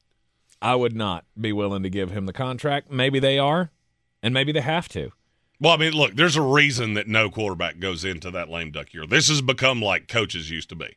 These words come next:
Speaker 1: Mm-hmm.
Speaker 2: Coaches never got to the last year of a deal because you didn't want the deal to expire. You didn't know exactly what effect it would have on the team. Because you're, i-,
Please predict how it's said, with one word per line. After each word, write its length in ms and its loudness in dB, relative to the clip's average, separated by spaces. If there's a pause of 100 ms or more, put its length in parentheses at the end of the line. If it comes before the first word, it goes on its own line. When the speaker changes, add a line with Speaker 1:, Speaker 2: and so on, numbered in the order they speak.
Speaker 1:
Mm-hmm. 240 -6 (160)
Speaker 2:
Coaches 360 0
never 280 2
got 180 2
to 60 -8
the 60 -6
last 340 0
year 100 -4
of 80 -6
a 60 -6
deal 200 -2
because 200 -10
you 60 -10
didn't 180 -2
want 160 -4
the 40 -10
deal 220 0
to 140 -4
expire. 500 -2 (340)
You 120 -12
didn't 220 0
know 160 4
exactly 1120 -2
what 520 0
effect 300 0
it 40 2
would 120 -4
have 180 2
on 100 -4
the 60 -4
team. 520 -4 (1040)
Because 320 2
you're, 180 4
i-, 80 -8